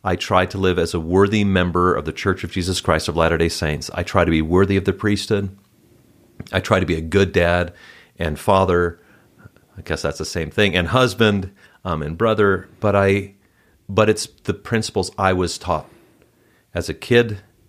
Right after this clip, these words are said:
and I'm still taught today, that really changes all of my decisions. It's who I am. It means everything. I cannot imagine being anything else. Therefore, that's why I said earlier, if you're gonna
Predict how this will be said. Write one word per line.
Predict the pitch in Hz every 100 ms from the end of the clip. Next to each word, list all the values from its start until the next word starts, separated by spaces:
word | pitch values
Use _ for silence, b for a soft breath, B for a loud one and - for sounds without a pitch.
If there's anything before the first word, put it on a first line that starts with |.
| _ _ _ -
and | 87 82 82 80 - -
I'm | 98 80
still | - 98
taught | 90 92 -
today, | 87 76 73 73 _ _ _ _ _ _ _ _ -
that | 98 98 98
really | 98 104 104
changes | - 107 92 85 -
all | 104 110
of |
my | 98 92
decisions. | 95 - - - -
It's | - - -
who | 104
I | 92
am. | 87 101 123 151 b b b b b b
It | 123
means | 120 110 98
everything. | 139 123 95 - -
I | 98
cannot | - 123 113 110
imagine | 110 101 104 104 98 - -
being | 101 98 98
anything | 98 101 95 101 90
else. | 85 71 - - - b b b b -
Therefore, | 95 104 117 101
that's | 95 -
why | 101
I |
said | 92 101
earlier, | 87 92 90 76 76 b b b b b _ -
if | 117 87 -
you're | 107
gonna | 104 123 98